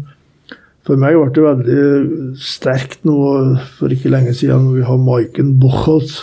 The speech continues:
på besøk, og har vært misjonær på Taiwan i tretten år, og har arbeidet mye med kristendommen i Kina,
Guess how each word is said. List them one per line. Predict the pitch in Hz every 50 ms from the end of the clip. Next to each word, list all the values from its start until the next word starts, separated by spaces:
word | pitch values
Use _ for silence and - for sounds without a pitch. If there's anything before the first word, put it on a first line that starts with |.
| - - _ _
på | - - 147
besøk, | 151 151 135 165 147 127 135 - - - - _ _
og | _ - 143
har | 135 127
vært | 131 -
misjonær | 131 127 - 131 123 120 120
på | 123 127 127
Taiwan | 135 143 131 120 120 120 127 131
i | 127 131 123 - - - _ _
tretten | - - 156 135 135 - - 139 131
år, | 143 151 151 139 135 - - _ _ _ _ _ _ _ _ _ _ _ _ _ _ _ _ _ -
og | - 147 135 127
har | 131 131 131 135 135 135 143 - - - _ _ _ - - - _ - - 165 151 - -
arbeidet | 156 147 131 123 135 131 135 147
mye | 139 143 151 170 170 143 123 110 117
med | 131 139 139 139 139 139 135 135 131
kristendommen | 135 143 135 131 - 135 113 127 123 123 131 135 135
i | 135
Kina, | 131 - 147 135 127 117 131 151 156